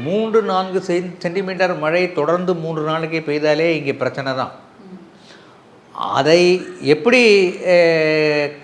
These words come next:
அஹ், எதிர்கொள்வதுங்கிறதுக்கு தான் இந்த வடிகால், மழைநீர் வடிகால் திட்டங்களெல்லாம் அவங்க வந்து கொண்டு வந்திருக்காங்க. அதையும் மீறி பெய்யும்போது, அஹ், நிலைமை சுதாரிப்பதற்கு கொஞ்சம், அஹ், நேரம் எடுக்க தான் எடுக்கும். அஹ், பல இடங்கள்ல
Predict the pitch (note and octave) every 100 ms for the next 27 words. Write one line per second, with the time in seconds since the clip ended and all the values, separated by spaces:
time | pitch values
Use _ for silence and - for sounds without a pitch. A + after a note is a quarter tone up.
0 | D3 C3+ C3+ C#3 G#3+ G#3 G3+ G3 G3 G3
1 | F3+ F#3 G#3 A3+ G#3 G3 F#3+ E3 F#3 F#3
2 | F3+ D3 D#3 F3+ F3 E3+ D#3+ D#3 D#3 D3+
3 | D3+ D3+ D#3+ D#3+ F3+ F#3 F3 E3 D#3+ E3+
4 | E3+ F#3 F#3 E3 C#3+ B2+ A2+ - - -
5 | - - G#2+ D3+ G#3+ C#4 C4+ A#3+ C4+ C4
6 | A#3 A3+ G#3 G3 G3+ D#4 D#4 - - -
7 | A#3 G3+ F#3+ F#3 F3+ E3+ E3 D#3+ - -
8 | - C#3+ E3+ F#3 F3+ E3+ D#3+ D3+ C#3+ E3+
9 | F#3 F#3 E3 E3 E3+ F3+ - E3 D3+ C#3+
10 | B2+ A#2 G#2 - - C3 B2 A#2 C#3 D#3
11 | D3+ C3 C3+ C#3 C#3 A#2 A2 F3 - -
12 | - - - - - - - - - F3+
13 | E3 D#3 D3 C#3 C#3 C#3 - - - G3+
14 | C4 C4+ D4 D#4 D4